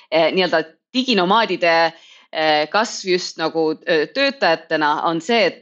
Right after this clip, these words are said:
et ennem ta oli pigem selline freelancer, right? Diginomaad oli selline, kes on nagu va-, äh, vabakutseline ja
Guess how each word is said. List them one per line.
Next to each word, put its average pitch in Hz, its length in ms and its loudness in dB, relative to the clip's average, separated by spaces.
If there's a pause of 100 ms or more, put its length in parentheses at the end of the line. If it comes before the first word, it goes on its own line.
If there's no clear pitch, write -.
(100)
et 143 260 -2
ennem 240 220 2
ta 175 80 0
oli 170 80 -2
pigem 202 300 0
selline 160 340 -2
freelancer, 156 600 -4
right? 180 360 -2
Diginomaad 190 600 0
oli 160 100 -2
selline, 165 260 -2
kes 151 200 -6
on 147 100 -6
nagu 143 300 -8
va-, - 160 -6 (140)
äh, 85 520 -10 (260)
vabakutseline 233 800 2
ja 160 160 2